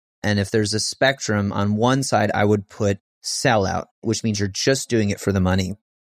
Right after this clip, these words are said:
Most creative professionals I know who are very successful, they're not actually doing it for the money. They're being smart about the necessary business decisions that they need to make. But as Walt Disney once said, when somebody accused him of basically being a sellout, he said,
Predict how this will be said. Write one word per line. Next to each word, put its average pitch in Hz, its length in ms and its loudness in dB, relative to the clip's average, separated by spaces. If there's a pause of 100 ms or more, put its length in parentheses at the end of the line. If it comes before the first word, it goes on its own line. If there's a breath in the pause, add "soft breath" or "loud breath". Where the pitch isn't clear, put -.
Most 147 400 2
creative 151 220 0
professionals 120 540 0
I 107 200 0
know 104 160 2
who 110 60 2
are 104 60 4
very 104 180 4
successful, 104 480 -4 (140)
they're 180 140 4
not 247 220 2
actually 226 240 -2
doing 139 420 4
it 107 160 -2
for - 220 -2
the 92 80 0
money. 76 280 -4
They're 139 140 4
being 180 440 2
smart 131 480 0
about 110 440 2 (240)
the 123 80 2
necessary 123 720 0
business 117 480 -2
decisions 113 500 0
that 107 140 -2
they 101 100 0
need 107 240 0
to 104 60 -2
make. 107 300 0
But 120 120 4
as 110 140 2
Walt 117 200 2
Disney 113 260 -2
once 101 400 -2
said, 101 300 0
when 98 180 0
somebody 98 400 0 (300)
accused 147 480 -2
him 117 280 2
of 104 160 0
basically 110 300 -2
being 101 160 -4
a 101 40 -6
sellout, 147 420 0
he 113 80 -2
said, 107 240 0